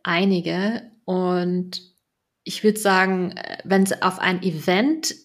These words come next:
reduziert wird, dann definitiv die Nushu-Vention letztes Jahr. Wenn's wirklich um das Netzwerk geht, wenn man eine Frage hat, die in die Nushu-App stellt, einfach die Rückläufe und die Rückmeldungen, die man bekommt und diesen Support einfach, das ist einfach so mega.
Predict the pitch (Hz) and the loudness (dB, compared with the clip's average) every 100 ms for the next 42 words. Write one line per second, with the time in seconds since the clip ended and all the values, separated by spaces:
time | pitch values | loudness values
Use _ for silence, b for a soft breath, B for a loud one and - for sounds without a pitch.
0 | - 262 269 269 - 269 - 254 247 208 | 0 2 2 0 -2 -2 0 -2 0 -2
1 | 185 185 190 190 185 - 190 185 - 180 | -2 0 -2 -2 -4 -6 -10 -10 -6 -2
2 | 185 190 190 175 170 175 - 170 170 175 | 0 0 -4 -2 -2 -2 -4 -8 -6 -8
3 | - - 247 - 240 262 330 349 B B | -8 -8 -8 -2 0 0 -2 -6 B B
4 | B B B B - 208 208 208 214 214 | B B B B 4 6 6 4 2 2
5 | - 208 208 196 190 196 190 - 196 196 | -2 2 2 0 -2 -2 -2 -2 -2 -2
6 | 196 190 196 196 _ _ _ _ _ _ | 0 0 0 -4 _ _ _ _ _ _
7 | _ _ _ 196 214 269 254 220 220 - | _ _ _ 4 6 6 4 2 0 0
8 | 196 190 190 180 - _ - 196 98 73 | 2 2 -2 -4 -10 _ -10 -6 -4 -4
9 | - 202 196 208 226 202 180 180 - 180 | -2 0 2 2 2 0 -2 -2 -2 0
10 | 180 185 180 175 180 185 - _ _ _ | -2 -2 -6 -8 -6 -8 -12 _ _ _
11 | _ _ - 196 220 277 - - 190 180 | _ _ -2 0 0 -2 -6 -4 -4 -4
12 | 180 196 185 185 185 180 220 - 180 170 | -2 0 2 0 -2 -2 -4 -2 -2 -2
13 | 175 175 175 175 170 175 - - 185 202 | -2 -4 -4 -6 -6 -8 -10 -6 0 0
14 | 196 190 185 190 190 190 180 _ - 196 | -2 -6 -4 0 0 -2 -10 _ -4 0
15 | 190 185 - 160 160 - 180 - - - | 0 -2 -6 -6 -6 -12 -16 -14 -14 -12
16 | - 165 - 156 - 160 156 156 180 | -10 -10 -10 -8 -4 -2 -2 -4 -6